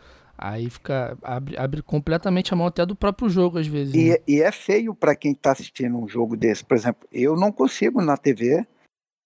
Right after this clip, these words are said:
Speaker 2: me prender num, num time só atacando e, e outro com onze atrás só se defendendo, sabe? Eu acho que pra quem tá em casa, pra quem tá no estádio e pra quem vê a essência do futebol brasileiro, acho que fica até incompreensível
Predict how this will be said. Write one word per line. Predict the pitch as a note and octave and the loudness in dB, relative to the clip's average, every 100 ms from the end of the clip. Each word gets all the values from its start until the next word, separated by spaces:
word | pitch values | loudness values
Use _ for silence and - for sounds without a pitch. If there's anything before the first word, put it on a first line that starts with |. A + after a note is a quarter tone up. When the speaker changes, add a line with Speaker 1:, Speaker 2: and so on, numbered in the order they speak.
| _ D3 | _ -2
Speaker 2:
me | C#3+ | 0
prender | D3+ E3+ C#3+ A#2 D3+ | 2 2 2 2 0
num, | E3+ D3+ C#3+ D3+ | 2 0 2 0
num | C#3 C#3+ | 2 0
time | C3 C#3+ C#3 | 2 2 2
só | - D3+ | 0 -2
atacando | D#3 C#3+ - C#3 F3 G3 | 0 -2 0 0 0 0
e, | F3 - D3 C#3 | -2 -2 0 0
e | C3+ | 0
outro | C#3+ F3 E3+ | 0 0 -4
com | - D3+ D3+ | -2 2 2
onze | E3+ D#3+ | 2 0
atrás | - C3+ D#3 | 0 0 2
só | F3 | 0
se | E3 E3 | -2 0
defendendo, | F3 - C3 A#2+ A2+ | 0 -2 -8 -10 -8
sabe? | - C3+ - _ _ - _ | -2 0 -2 _ _ -20 _
Eu | C#3+ | 0
acho | C#3+ - | 0 2
que | |
pra | D3 | -2
quem | - D#3+ D#3+ | 2 0 2
tá | D#3 | 0
em | E3 | 0
casa, | - C#3 D#3 D3+ B2 A2 _ | 2 2 4 2 -4 -10 _
pra | C3+ | -4
quem | C3 C3 | -4 -2
tá | D3 | 0
no | D3 | 2
estádio | C3 C3 B2 C#3+ D3 A#2+ A2+ _ - - - | 0 0 2 4 2 0 -10 _ -20 -20 -10
e | C3 | -6
pra | - C#3+ | 0 0
quem | - D#3 | 2 2
vê | C#3+ | 4
a | D#3 | 2
essência | - D3 D#3 D3+ | 2 0 2 0
do | C3+ | -4
futebol | - C#3+ C3 C3 C3+ | -6 -4 0 2 2
brasileiro, | C#3 C#3 B2+ C3 F3+ E3 A2 | 2 0 2 4 4 2 0
acho | B2+ B2 | 0 0
que | - | 0
fica | F#3+ D#3 | 2 0
até | - E3+ | 2 2
incompreensível | G3+ A3 - A#3 - D3 C#3 A2 | 2 0 0 0 2 0 0 -4